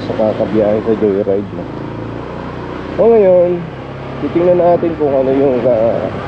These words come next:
ah, oil na nilalagay dito sa motor natin.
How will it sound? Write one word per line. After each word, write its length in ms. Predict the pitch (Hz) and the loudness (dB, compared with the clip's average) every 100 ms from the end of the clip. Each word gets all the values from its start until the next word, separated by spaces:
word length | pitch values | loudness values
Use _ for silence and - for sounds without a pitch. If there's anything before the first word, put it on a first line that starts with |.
| - - - - - - - 87 82 - - - - - 98 107 | -10 -8 -8 -6 -6 -6 -6 -4 -6 -4 -6 -6 -8 -6 -4 -2
ah, 600 | 104 101 98 95 92 90 90 - | 0 0 -2 0 -2 -2 -4 -2
oil 160 | 131 143 | 2 2
na 100 | 135 131 | 2 2
nilalagay 640 | 123 120 110 110 113 107 | 2 2 2 0 0 -2
dito 240 | 107 104 104 98 | -2 -4 -6 -4
sa 120 | 92 90 90 85 78 - - - - - - - - - - - - | -2 0 0 -2 -4 -8 -12 -12 -12 -12 -12 -10 -10 -10 -10 -10 -6
motor 280 | 101 110 101 | -2 0 0
natin. 520 | 104 92 82 92 104 | 0 0 -2 -4 -6